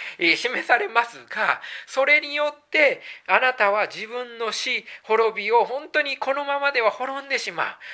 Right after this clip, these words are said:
こんな状態では、このままでは本当にどうにかなってしまう。死と滅びを覚-、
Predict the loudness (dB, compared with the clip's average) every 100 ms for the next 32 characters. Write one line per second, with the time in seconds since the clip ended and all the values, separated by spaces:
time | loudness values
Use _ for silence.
0 | -10 0 2 4 4 4 2 4 6 4
1 | 2 -2 0 2 4 4 4 2 -4 -4
2 | -2 -2 -2 2 4 4 2 -4 -2 2
3 | 0 0 -14 -12 -10 -4 -2 0 0 -2
4 | -4 -4 -6 -10 -14